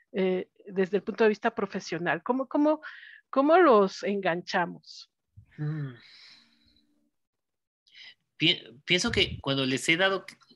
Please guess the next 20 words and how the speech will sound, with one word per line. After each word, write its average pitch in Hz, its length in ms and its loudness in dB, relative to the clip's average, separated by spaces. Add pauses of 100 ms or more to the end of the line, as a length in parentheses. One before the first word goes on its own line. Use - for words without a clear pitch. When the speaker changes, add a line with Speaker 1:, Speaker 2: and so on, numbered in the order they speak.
Speaker 2:
clases, 165 680 -4
eh, 131 400 -14
yo 151 120 2
les 180 120 2
digo 175 220 2
breviarios 147 400 0
culturales. 113 760 -6 (460)
Esta 151 280 -2
parte 170 260 0
que 156 80 0
les 135 160 0
dije 143 260 -2
de, 110 360 -2 (380)
de 110 280 -4
que 110 400 2
la 110 180 -2
parte 139 260 0
humana, 135 300 -2
de 120 120 -2
que 107 300 -4